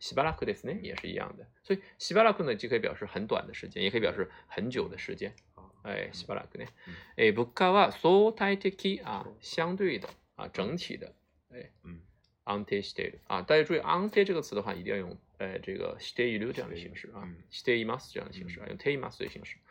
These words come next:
Speaker 1: 为什么呢？它表示的是一段时间的状况，
Speaker 2: 一段时间，嗯，
Speaker 1: 啊，
Speaker 2: 对。
Speaker 1: 是一个，一种状态来的，
Speaker 2: 对。
Speaker 1: 不能用安定する，安定する就是将要变得怎么样啊，所以是不可以的啊，这个也是一个表达上的，哎，
Speaker 2: 对，
Speaker 1: 安定しているね。
Speaker 2: 比较容易错误的地方，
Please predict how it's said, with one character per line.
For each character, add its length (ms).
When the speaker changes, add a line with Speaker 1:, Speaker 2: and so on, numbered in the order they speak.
Speaker 1:
为 100
什 120
么 80
呢？ 100
它 80
表 100
示 120
的 80
是 160
一 80
段 180
时 120
间 100
的 60
状 180
况， 200
Speaker 2:
一 120
段 60
时 120
间， 20
嗯， 60
Speaker 1:
啊， 100
Speaker 2:
对。 80
Speaker 1:
是 140
一 80
个， 100
一 100
种 140
状 200
态 100
来 140
的， 100
Speaker 2:
对。 100
Speaker 1:
不 120
能 120
用 100
安 220
定 140
す 180
る， 200
安 100
定 100
す 160
る 40
就 100
是 180
将 300
要 220
变 180
得 80
怎 140
么 60
样 180
啊， 120
所 120
以 40
是 100
不 140
可 120
以 120
的 180
啊， 160
这 100
个 80
也 120
是 100
一 60
个 60
表 180
达 100
上 240
的， 80
哎， 200
Speaker 2:
对， 100
Speaker 1:
安 120
定 140
し 120
て 80
い 40
る 120
ね。 120
Speaker 2:
比 60
较 100
容 80
易 40
错 80
误 40
的 100
地 100
方， 100